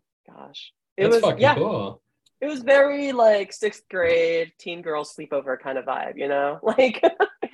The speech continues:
Speaker 2: Yeah, well,
Speaker 1: but,
Speaker 2: does
Speaker 1: uh,
Speaker 2: that, does that kinda, 'cause I, I asked what L-, L D R was, 'cause I thought it was, you know, what the kids call later, but you're like, "No, long distance relationship."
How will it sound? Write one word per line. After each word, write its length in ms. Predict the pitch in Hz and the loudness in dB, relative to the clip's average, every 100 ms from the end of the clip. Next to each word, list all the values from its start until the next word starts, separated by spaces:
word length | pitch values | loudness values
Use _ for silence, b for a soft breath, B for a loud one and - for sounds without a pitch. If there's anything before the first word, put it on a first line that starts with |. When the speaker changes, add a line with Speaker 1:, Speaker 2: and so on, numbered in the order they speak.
| - - | -6 0
Speaker 2:
Yeah, 160 | 208 | 6
well, 100 | 190 | 6
Speaker 1:
but, 60 | 175 | 8
Speaker 2:
does 100 | 165 | 6
Speaker 1:
uh, 40 | |
Speaker 2:
that, 240 | 156 151 147 | 6 4 0
does 140 | 147 | 2
that 160 | 160 160 | 2 2
kinda, 160 | 160 | 0
'cause 140 | 135 143 | 0 0
I, 140 | 139 | -2
I 240 | 127 127 135 | -4 -8 -4
asked 220 | 160 - | -4 -4
what 160 | 131 135 | -6 -4
L-, 180 | 127 127 | -4 -4
L 140 | 123 | -8
D 120 | 110 139 | -4 -2
R 140 | 135 | -2
was, 160 | 95 - | -2 -6
'cause 140 | - | -16
I 80 | 98 | -4
thought 220 | 127 113 | 0 0
it 60 | 101 | -2
was, 160 | 95 | -8
you 80 | 101 | -14
know, 120 | 87 - B B B - | -20 -20 B B B -6
what 120 | 117 | -4
the 80 | - | -6
kids 300 | - 135 - | -2 -2 -2
call 300 | - 104 95 | 0 0 2
later, 400 | 117 107 80 - | 2 2 -2 -8
but 100 | 104 | -6
you're 100 | - | -4
like, 180 | 107 147 | -2 0
"No, 160 | 180 | 0
long 220 | 117 113 | 2 0
distance 340 | 120 131 139 - | -2 -4 -8 -6
relationship." 540 | 143 160 - - - | -6 -6 -8 -18 -20